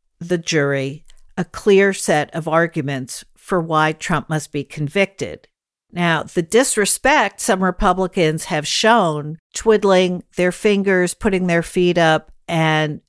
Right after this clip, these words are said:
doodling, I'm talking about you, Rand Paul, you, Josh Hawley. That's disgusting, honestly. And if they vote to acquit, in my opinion, they are auditioning for a bigger piece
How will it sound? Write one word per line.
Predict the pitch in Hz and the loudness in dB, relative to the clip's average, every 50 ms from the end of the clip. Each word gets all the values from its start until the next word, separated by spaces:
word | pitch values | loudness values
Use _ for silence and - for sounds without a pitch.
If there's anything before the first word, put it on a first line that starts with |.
| - 165 | -14 -2
doodling, | - 185 185 185 - 165 156 151 147 147 151 - - | 0 2 2 2 2 0 -2 -2 -2 -4 -6 -8 -6
I'm | - 170 170 | -6 -6 -6
talking | 170 - - 202 180 180 180 - 180 160 151 151 - - | -4 -4 0 2 2 2 2 0 0 -2 -2 -2 -6 -6
about | 165 160 - 160 156 156 147 - | -6 -4 0 0 0 0 0 0
you, | 165 180 185 190 | 4 4 4 4
Rand | 175 170 156 151 147 147 135 - | 4 4 2 2 2 0 -4 -4
Paul, | - 147 143 139 139 139 139 143 147 _ _ _ _ _ _ _ - | -2 0 0 2 2 0 0 -2 -6 _ _ _ _ _ _ _ -8
you, | 170 175 185 196 | 0 2 2 4
Josh | 175 - 165 143 139 135 - - | 4 2 0 0 0 0 -2 -4
Hawley. | - 139 139 135 135 135 135 135 131 - _ _ _ _ _ _ _ _ _ | -4 -2 -2 -2 -2 -4 -4 -8 -10 -14 _ _ _ _ _ _ _ _ _
That's | - - 226 220 - - | -2 -2 -2 -2 -4 -6
disgusting, | - 160 180 - - - - _ - 196 160 151 - - - 110 107 110 110 127 - _ _ _ | -4 -6 -6 -4 -6 -8 -8 _ 0 0 0 0 -2 -6 -6 -8 -10 -10 -12 -14 -18 _ _ _
honestly. | - 151 147 143 139 135 - - 120 123 127 120 113 - _ _ _ _ - | -6 -4 -4 -4 -6 -6 -8 -6 -6 -6 -8 -8 -10 -14 _ _ _ _ -4
And | - 170 170 165 165 - _ - | -2 0 2 0 0 -2 _ 0
if | 190 190 185 - - | 0 0 0 -2 -10
they | - 185 190 180 180 180 180 175 160 - _ _ _ - | 0 2 4 4 6 4 4 2 0 -4 _ _ _ -12
vote | 156 143 165 175 190 220 240 262 - - _ _ _ _ - - | -6 2 4 6 6 6 6 4 2 -8 _ _ _ _ -8 -4
to | - 220 185 170 165 156 - - | 0 2 2 2 2 0 -4 -6
acquit, | 165 170 - - - - 226 233 294 320 - _ _ - - _ _ _ _ _ _ _ - | -6 -6 -4 -2 0 2 4 4 4 2 0 _ _ -20 -20 _ _ _ _ _ _ _ -6
in | 165 165 165 170 | -2 0 0 2
my | 170 175 180 185 202 214 | 2 2 2 2 2 2
opinion, | 240 240 240 - 233 208 175 165 156 147 143 147 156 170 180 185 _ _ _ _ - | 2 2 2 2 0 2 2 2 0 -2 -4 -4 -6 -8 -10 -14 _ _ _ _ -4
they | 180 175 170 170 | 0 0 2 2
are | 160 160 156 156 151 | 4 4 4 2 2
auditioning | 147 - 180 185 185 - - 208 190 175 175 185 175 | 0 0 0 0 0 0 0 0 0 0 -2 -4 -4
for | - - 151 | -4 -2 -4
a | 143 | -4
bigger | 143 - 175 170 196 190 180 | -2 -2 -4 -2 0 -2 -2
piece | - - 196 180 170 170 - - - | -2 -2 0 0 0 0 -4 -8 -14